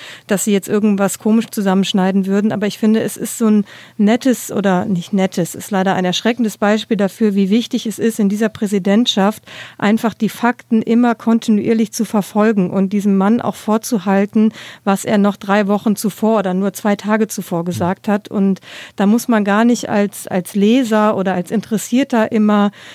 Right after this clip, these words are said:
äh, fünfseitige Artikel und Analysen lesen, sondern auch so ein Moment kann einfach total hilfreich sein. Und deswegen fand ich das für diese Sendung so schön,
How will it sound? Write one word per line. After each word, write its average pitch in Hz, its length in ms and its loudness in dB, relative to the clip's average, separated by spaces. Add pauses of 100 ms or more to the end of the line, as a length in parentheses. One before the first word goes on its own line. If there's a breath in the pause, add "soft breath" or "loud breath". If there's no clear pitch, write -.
(160 loud breath)
äh, 208 460 -2
fünfseitige 220 840 0
Artikel 254 520 -2
und 220 120 -4
Analysen 226 520 2
lesen, 220 380 2
sondern 214 280 0
auch 214 260 -6
so 233 220 2
ein 247 60 4
Moment 226 480 4
kann 208 240 -2
einfach 208 300 -4
total 208 320 -2
hilfreich 208 400 0
sein. 196 220 0
Und 196 100 -2
deswegen 208 320 -2
fand 208 220 0
ich 196 60 -10
das 202 120 -8
für - 100 -12
diese 214 240 -2
Sendung 208 280 2
so 190 100 -4
schön, 226 400 2